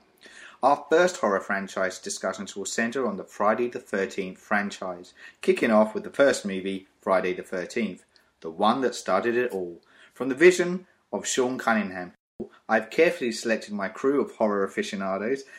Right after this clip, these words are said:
who will form the surgical team each episode, so let me introduce you. First up is yours truly, Paul Farrell, lead surgeon and host for the series of the podcast. I'm a self-confessed horror freak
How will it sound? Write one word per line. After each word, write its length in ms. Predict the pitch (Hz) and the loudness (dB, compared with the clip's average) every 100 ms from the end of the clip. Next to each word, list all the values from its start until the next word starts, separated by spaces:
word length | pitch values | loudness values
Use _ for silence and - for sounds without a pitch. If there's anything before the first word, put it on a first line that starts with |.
| - | -4
who 160 | 120 117 | 0 4
will 240 | 120 117 | 6 4
form 400 | 113 - 151 156 | 0 0 0 2
the 80 | 113 | 0
surgical 460 | - 156 151 135 | 2 2 2 -4
team 340 | - 107 101 107 | -4 -2 -2 -6
each 240 | 101 98 | -8 -6
episode, 460 | 110 104 - 92 92 | -6 -6 -6 -6 -6
so 100 | 101 | -2
let 160 | 117 110 | 0 0
me 260 | 131 151 _ _ | -4 -6 _ _
introduce 560 | - - 107 165 165 - | -16 -10 0 4 4 2
you. 200 | 92 90 - - - _ | -4 -6 -10 -20 -20 _
First 260 | 135 135 139 | 4 4 4
up 200 | 160 127 | 4 2
is 120 | 107 | -2
yours 280 | 107 104 104 | 0 -2 -4
truly, 360 | - 117 135 | -4 -4 -4
Paul 300 | - - 98 | -6 -8 -10
Farrell, 460 | 95 135 120 92 87 _ _ | -4 0 0 0 -8 _ _
lead 240 | 120 160 170 | 0 0 2
surgeon 400 | 139 127 127 135 | 4 4 4 0
and 160 | 101 - | -6 -2
host 320 | 160 135 - | 0 0 -2
for 140 | - | -6
the 60 | 143 | -6
series 480 | - 98 95 95 - | -2 -2 -2 -6 -8
of 280 | 92 90 - - | -4 -4 -8 -18
the 60 | |
podcast. 680 | - 113 107 - 90 87 - _ - - - - - | -4 -2 0 -2 -8 -8 -16 _ -20 -18 -18 -8 0
I'm 140 | 139 | 0
a 40 | 143 | 0
self-confessed 1040 | - 117 156 165 - 160 151 - 127 123 | -4 2 4 2 0 -6 -2 2 2 0
horror 500 | - - 135 131 123 | -8 -2 2 4 4
freak 480 | 110 - 95 82 - | 2 -2 -4 -4 -10